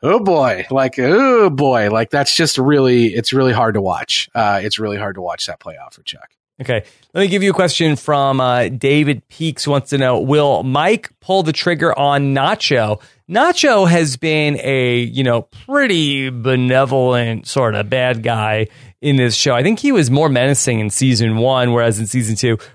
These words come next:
Speaker 2: we've gotten to know him better. He's sort of, like, at least the good cop that Mike has dealt with in terms of, you know, the Tucos and the Hector Salamancas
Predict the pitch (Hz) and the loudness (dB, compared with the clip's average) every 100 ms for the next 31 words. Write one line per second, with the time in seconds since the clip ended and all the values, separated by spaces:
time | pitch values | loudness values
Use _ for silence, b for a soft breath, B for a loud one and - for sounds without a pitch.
0 | B 131 151 139 120 117 113 123 135 113 | B -6 -2 0 0 0 0 2 2 0
1 | 120 120 113 113 113 113 113 117 - 120 | 0 -2 -2 0 0 0 -2 -4 -2 0
2 | 117 117 113 113 113 104 117 110 180 214 | 0 0 -2 -2 -2 -4 -6 -2 -2 -2
3 | - 107 101 143 - - 113 98 - _ | -4 -6 -2 -2 -4 -4 -4 -4 -6 _
4 | b b 123 117 123 131 135 135 113 95 | b b -4 -2 -2 -2 0 0 0 0
5 | 120 117 120 113 117 107 120 117 110 117 | -2 0 0 0 -2 -2 -2 0 0 0
6 | 113 117 110 117 113 107 110 - 196 165 | 2 0 0 0 0 -2 -6 -4 -2 0
7 | 147 139 139 127 117 104 113 135 131 117 | 2 2 2 0 -2 -2 -4 -6 -8 -4
8 | 131 120 120 120 113 120 117 | -2 0 0 0 0 0 0